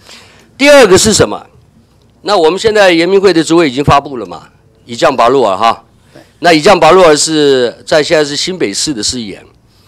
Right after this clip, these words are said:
他在最后一年，民进党执政的最后一年呐，担任了一年的严明会的主委。那时候我就跟他讲说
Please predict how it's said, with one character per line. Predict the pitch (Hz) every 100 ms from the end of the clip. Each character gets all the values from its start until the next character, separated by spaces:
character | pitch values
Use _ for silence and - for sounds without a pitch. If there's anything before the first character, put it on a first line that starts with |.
| _ _ -
他 | 196
在 | 202 196 175 160
最 | - 208
后 | 202 202
一 | 170
年， | 139
民 | 131 147
进 | 175 196
党 | 156 104 104
执 | -
政 | 135 170
的 | 139
最 | 131 156
后 | 151 143
一 | 120
年 | 92 85
呐， | 90 - _ _ _ _ -
担 | 170 185
任 | 170
了 | 135
一 | 123 214
年 | 240 135 107
的 | 113 85 - _
严 | 107 131
明 | 143
会 | 143
的 | 113
主 | 107 101
委。 | 101 - _ _ _ _ _
那 | 151 175
时 |
候 | 175
我 |
就 | 135 156
跟 | 170
他 | 170
讲 | 139
说 | 117 147 147 131